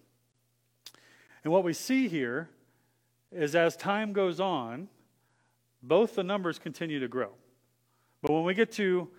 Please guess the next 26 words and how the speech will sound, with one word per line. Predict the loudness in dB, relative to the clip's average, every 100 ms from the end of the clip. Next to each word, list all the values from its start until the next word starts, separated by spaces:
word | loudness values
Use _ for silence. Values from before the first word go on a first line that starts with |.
| -16
say, | 4 6
year | 6 2 0
five, | 4 6 6 2 -4 -6 -16 _ _
the | -4
evangelist | 0 0 0 -2 -2 -2
has | -4 0
had | 0
the | 4
opportunity | 2 0 -6 -6 -4
to | -6
speak | -6 -8 -6
to | -4 -4 -6 -14 -20 -18
one | -8 -6 0
thousand | 0 0 -4
eight | -6
hundred | -6 -10 -18 _
twenty-five | -10 -8 -4 -4 -2
people. | -2 -2 -4 -10 -16 _ _ _ _ _ _ -10
The | -8
discipler | 2 4 4 2 0 -2 -6 -12
is | -6
now | -2 -2
at | -2 -4
thirty-two | -4 -4 -6 -6 -6
people | -6 -14 -16 -20 _ _ _ _ _
who | 2 2 2